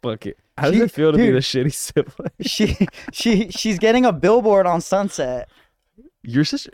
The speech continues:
Speaker 1: okay, if you guys don't know who he's talking about, his sister is Ash Yizul. She's
Speaker 2: On
Speaker 1: literally one of the
Speaker 2: TikTok.
Speaker 1: biggest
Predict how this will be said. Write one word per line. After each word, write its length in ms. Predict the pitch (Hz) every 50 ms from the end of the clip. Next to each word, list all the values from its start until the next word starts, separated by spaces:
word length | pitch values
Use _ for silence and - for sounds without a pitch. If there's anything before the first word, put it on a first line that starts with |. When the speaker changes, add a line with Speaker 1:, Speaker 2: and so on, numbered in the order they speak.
| -
Speaker 1:
okay, 140 | - 143 143 143
if 80 | 127
you 60 | 165
guys 100 | 165 175
don't 120 | 147 175 165
know 80 | 160
who 100 | 147 151
he's 120 | 147 131 -
talking 200 | - 135 135 131
about, 240 | 120 101 87 67 69
his 160 | 110 107 -
sister 260 | - 135 - - 139
is 100 | 110 95 -
Ash 280 | - 110 113 110 107 -
Yizul. 520 | 110 117 113 110 101 101 98 87 87 87 101
She's 280 | - 113 110 98 - _ - -
Speaker 2:
On 80 | 139
Speaker 1:
literally 240 | 147 139 131 131 127
one 160 | 117 117 120
of 40 | 117
the 60 | -
Speaker 2:
TikTok. 40 | -
Speaker 1:
biggest 200 | 113 107 104 -